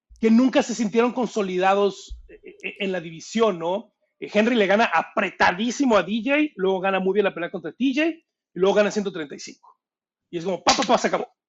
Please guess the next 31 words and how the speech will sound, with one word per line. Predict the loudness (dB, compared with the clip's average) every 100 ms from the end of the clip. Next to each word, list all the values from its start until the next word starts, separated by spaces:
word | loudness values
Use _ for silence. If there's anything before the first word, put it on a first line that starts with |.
| _ _ _ _ _
Y | 4
lo | 4
de | 4
Conor | 2 2 4
igual, | 4 4 4
¿no? | 2 0 -2 _ _ _ _
Conor | 4 6 4 0 -4
noquea | -2 -2 2 2
en | 2
diciembre | 0 -4 -2 -2
a |
José | -4 -4 0
Aldo, | 0 2 -2 -2 _ _ _
alinea | -2 0 2 2
la | 0
pelea | 0 -2 -2
contra | -8 -2 0 0 -2
Dos | 0
Anjos, | 0 2 -2
no | -6
se | -8 -6
puede | -6
hacer, | -2 -4 -4
se |
hace | -6 -6
Nate | -8 -6
uno, | -6 -4
se | -4
hace | -6
Nate | -8 -2
dos, | -2 -2